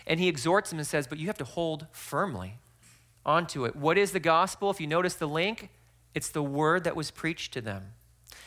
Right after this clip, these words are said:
So what we're gonna do and what he does with them is we're gonna look at what the gospel is. So let's look at what the gospel is in verse three. Paul speaking. "For what I received, I passed on to you of first,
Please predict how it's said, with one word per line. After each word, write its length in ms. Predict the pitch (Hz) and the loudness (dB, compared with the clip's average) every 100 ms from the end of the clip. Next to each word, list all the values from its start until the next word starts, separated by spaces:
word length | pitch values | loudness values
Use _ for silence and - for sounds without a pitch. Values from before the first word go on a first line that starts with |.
| - | -12
So 160 | - 170 | 0 4
what 120 | 170 | 6
we're 200 | 156 214 | 6 4
gonna 180 | 233 202 | 4 2
do 380 | 147 131 139 175 - | 2 0 0 -4 -8
and 100 | 143 | -2
what 160 | 143 | -2
he 140 | - 180 | 0 0
does 260 | 156 156 | 2 2
with 200 | 147 143 | 0 -6
them 380 | 127 110 113 123 - - - - - | -2 -2 -4 -10 -16 -20 -20 -20 -12
is 140 | - 139 | -8 -2
we're 260 | 147 208 | 4 4
gonna 220 | 233 247 196 | 6 4 2
look 360 | 156 190 202 | 4 4 4
at 160 | 156 - | 2 0
what 540 | 139 139 175 - - 165 | -2 4 4 4 -6 -4
the 100 | 151 | 2
gospel 680 | 147 135 139 - 147 131 _ | 4 4 2 -4 -4 -6 _
is. 600 | 139 117 95 95 - - - _ - | -2 0 -2 -6 -10 -12 -18 _ -8
So 180 | - | -4
let's 300 | 139 175 208 | 2 2 2
look 100 | 180 | -2
at 100 | 170 | -2
what 180 | 143 151 | 0 0
the 60 | 151 | 2
gospel 460 | 147 139 - 143 135 | 4 4 2 -4 0
is 160 | 131 | -2
in 120 | 123 | -2
verse 280 | 123 123 120 - - | -2 -2 -4 -12 -20
three. 560 | - - 131 123 104 104 110 _ _ _ _ _ _ _ - | -18 -6 -2 0 -2 -8 -14 _ _ _ _ _ _ _ 2
Paul 240 | 151 165 | 4 4
speaking. 500 | - - 139 110 98 113 - _ - - - - - - | 0 -6 -4 -6 -10 -12 -20 _ -20 -20 -18 -20 -20 0
"For 160 | 175 | 4
what 120 | 175 | 6
I 60 | 226 | 6
received, 600 | 226 220 - 220 233 233 | 4 2 -2 0 2 4
I 60 | 180 | 2
passed 360 | 208 202 - | 4 2 2
on 280 | 190 196 226 | 2 4 2
to 120 | - | 0
you 160 | 185 170 | 0 0
of 80 | 147 | 0
first, 420 | - 185 190 196 | 0 2 2 0